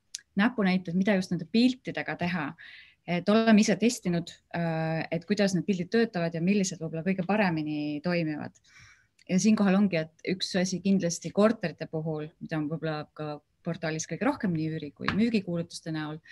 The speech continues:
toimivad, äh, sisevaated. Äh, et nii-öelda see korteri sisevaade, majade puhul loomulikult,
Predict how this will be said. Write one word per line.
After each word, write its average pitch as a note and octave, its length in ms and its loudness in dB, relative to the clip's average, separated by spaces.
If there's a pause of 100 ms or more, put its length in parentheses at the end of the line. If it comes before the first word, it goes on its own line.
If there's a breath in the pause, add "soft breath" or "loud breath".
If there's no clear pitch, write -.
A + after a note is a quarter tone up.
(340 loud breath)
toimivad, F#3 480 4
äh, D#3 240 -2
sisevaated. F#3+ 720 -2 (640)
Äh, E3 540 -2
et E3 100 -16
nii-öelda E3+ 320 -2
see F3 80 -6
korteri D#3+ 640 -2
sisevaade, F3+ 640 0
majade G#3 400 6
puhul F3+ 300 0
loomulikult, F#3 500 0